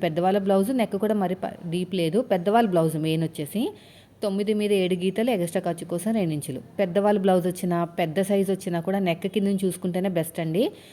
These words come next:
ఫిట్టింగ్ అనేది బాగా కుదురుతుంది. ఇప్పుడు మనం తీసుకున్న ఆది బ్లౌజ్లో బ్యాక్ పార్ట్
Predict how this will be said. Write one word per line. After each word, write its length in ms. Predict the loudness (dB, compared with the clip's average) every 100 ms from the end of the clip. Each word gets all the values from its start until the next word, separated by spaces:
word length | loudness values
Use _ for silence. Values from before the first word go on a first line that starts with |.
| -14 -4
ఫిట్టింగ్ 320 | -4 -2 0
అనేది 160 | 0 0 0
బాగా 120 | 0 0
కుదురుతుంది. 520 | -2 -4 -4 -2 0 -2 -8 -20 -20 -20 _ _ -6
ఇప్పుడు 200 | -4 -4 0
మనం 180 | 0 0
తీసుకున్న 300 | -2 -2 -4 -2
ఆది 160 | -2 -2 0
బ్లౌజ్లో 380 | 0 2 2 2 2
బ్యాక్ 240 | 0 -2 -2
పార్ట్ 220 | -2 -2